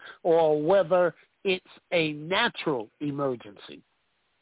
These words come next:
that overwhelms your resources to deal with it. If you remain alive after the initial event, then the work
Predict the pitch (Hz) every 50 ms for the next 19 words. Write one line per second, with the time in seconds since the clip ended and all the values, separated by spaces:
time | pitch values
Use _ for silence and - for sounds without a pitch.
0 | _ _ _ _ _ _ _ _ _ - 139 156 180 - - - 190 190 202 185
1 | 175 196 175 170 185 190 190 185 185 185 175 165 - - 175 185 190 180 165 180
2 | 214 220 175 - - 185 175 170 156 - - 175 165 165 139 - _ _ _ _
3 | _ _ _ _ - - - 165 135 120 151 269 320 320 277 202 156 139 131 135
4 | 123 - _ - - - - _ _ _ _ _ _ _ _ _ _ _ _ _
5 | _ _ _ _ _ _ _ _ _ _ _ _ _ _ _ _ - - 277 311
6 | 302 - - - 202 185 220 254 262 254 247 247 262 277 269 - _ _ _ _
7 | _ _ _ _ _ _ _ _ _ _ _ _ _ _ _ _ _ _ _ -
8 | 165 160 160 151 151 190 220 254 269 269 262 262 233 214 208 220 233 - 160 135
9 | 120 127 131 127 - - _ _ _ _ _ _ _ _ - 175 214 233 233 -
10 | - - 247 233 226 190 196 202 180 165 147 139 135 151 160 185 254 277 - -
11 | - 285 285 277 269 262 254 208 196 254 247 - - - _ _ _ _ _ _
12 | _ _ _ _ _ _ _ _ _ - - - _ _ - - 196 226 240 226
13 | 196 180 175 156 165 208 240 220 -